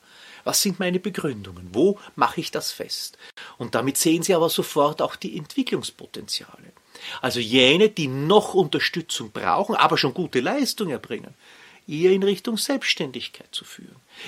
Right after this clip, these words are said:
Jene, die schon selbstständig arbeiten, aber die Leistung noch nicht ganz stimmt, Richtung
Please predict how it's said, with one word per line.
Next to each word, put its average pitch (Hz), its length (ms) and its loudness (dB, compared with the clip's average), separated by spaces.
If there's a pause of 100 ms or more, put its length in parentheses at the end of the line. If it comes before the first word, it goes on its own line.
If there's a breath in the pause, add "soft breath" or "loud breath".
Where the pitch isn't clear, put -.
(100)
Jene, 180 240 10
die 139 260 -4
schon 117 240 0
selbstständig 120 640 0
arbeiten, 180 460 0
aber 120 120 -4
die 180 120 0
Leistung 226 680 4
noch 262 180 2
nicht 277 220 -2
ganz 294 260 0
stimmt, 151 460 0 (360 loud breath)
Richtung 143 580 -2